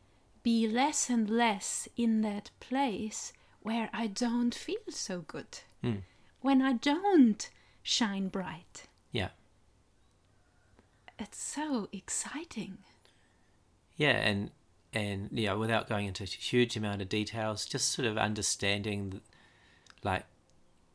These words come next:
Speaker 2: the, how our lives might have been in the past that led us to feeling that way.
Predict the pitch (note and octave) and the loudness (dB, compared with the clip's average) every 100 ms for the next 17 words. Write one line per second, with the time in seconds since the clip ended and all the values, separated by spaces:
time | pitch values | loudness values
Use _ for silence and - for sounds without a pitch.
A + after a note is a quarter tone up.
0 | - - G2 F#2 - - - A2+ G2+ G2 | -8 -2 -2 -2 -10 -12 0 4 4 4
1 | G2+ G2+ F#2+ G#2+ G2 G2 G2+ G2 F#2+ F#2+ | 2 0 0 -2 -2 -2 -2 -2 -4 -6
2 | - G2+ G2 - G2 G#2+ G#2 G2+ F#2 - | -2 -2 -2 -4 -4 -2 -2 -2 -4 -4
3 | F#2+ - A2+ A2 G2+ F#2+ - F#2 G2+ G2 | -6 0 2 2 0 -2 -2 -2 -2 -6